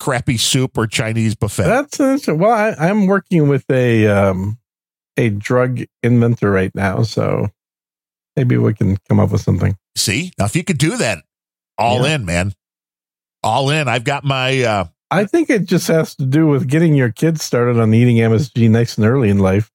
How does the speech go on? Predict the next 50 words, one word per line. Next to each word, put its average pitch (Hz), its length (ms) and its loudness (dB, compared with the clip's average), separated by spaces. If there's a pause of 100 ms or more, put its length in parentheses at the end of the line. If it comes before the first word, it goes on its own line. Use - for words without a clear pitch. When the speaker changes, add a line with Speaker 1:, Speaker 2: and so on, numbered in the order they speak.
Speaker 2:
to 107 60 -2
Speaker 1:
So 156 40 2
Speaker 2:
get 107 120 2
Speaker 1:
put 101 80 0
Speaker 2:
them 101 80 2
Speaker 1:
it - 20 2
Speaker 2:
used 123 60 0
Speaker 1:
in 143 60 -6
the 135 60 0
Speaker 2:
to - 60 -4
it. - 20 -2
Speaker 1:
breast 120 280 -4 (180)
milk, 123 320 -4
just 107 240 -4 (380)
Speaker 2:
Yeah, 175 220 2
Speaker 1:
load 123 100 -2
it 117 80 -2
Speaker 2:
I 117 100 2
mean, 135 100 2
Speaker 1:
up. 156 200 0
Speaker 2:
that, - 40 -6
ideally, 151 680 2
if 139 120 -2
you 135 80 2
wanna 139 260 2
have 139 160 0
your 135 140 2
breast 127 340 -2
milk 131 200 0
taste 156 240 -2
better, 123 260 0
you 120 160 0
would 120 100 -2
put 127 140 -2
some 127 220 0
M 131 120 2
S 131 100 -2
G 160 140 0
in 160 120 2
there. 95 220 -2 (520)
Speaker 1:
<laughs> - 340 -18
Sir 165 320 -4
Gene's 135 400 -4
breast 104 340 -6
milk, 73 280 -4 (640)
only 117 520 -2 (360)
at 92 160 0
H 98 260 -4
E 95 80 0
B. 82 320 -2